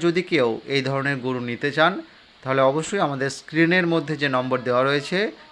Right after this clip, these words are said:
সেই নম্বরে আপনারা যোগাযোগ করতে পারেন। দর্শক, দেখতেই পাচ্ছেন, খুবই ভালো কোয়ালিটির গরু, পনেরো থেকে ষোলো কেজি দুধের গ্যারান্টি আছে, সাথে রয়েছে সুন্দর একটি বকনা বাচ্চা।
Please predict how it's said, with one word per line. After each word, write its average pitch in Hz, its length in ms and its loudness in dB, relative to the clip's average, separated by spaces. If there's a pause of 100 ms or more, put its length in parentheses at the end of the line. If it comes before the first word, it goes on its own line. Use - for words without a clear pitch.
(160)
সেই 139 220 0
নম্বরে 131 340 0
আপনারা 131 280 0 (560)
যোগাযোগ 143 400 2
করতে 123 260 -4
পারেন। 95 200 -2 (280)
দর্শক, 175 300 -2
দেখতেই 170 280 -4
পাচ্ছেন, 196 320 -2 (440)
খুবই 190 200 2 (120)
ভালো 127 200 2 (100)
কোয়ালিটির 156 500 0
গরু, 180 180 2 (480)
পনেরো 165 320 -2
থেকে 180 220 -4
ষোলো 143 260 0
কেজি 151 180 -4
দুধের 143 320 -4
গ্যারান্টি 123 340 2 (120)
আছে, 202 200 -2 (580)
সাথে 170 280 2
রয়েছে 175 360 0 (240)
সুন্দর 147 320 0
একটি 160 140 -6 (100)
বকনা 175 360 2
বাচ্চা। 117 320 -2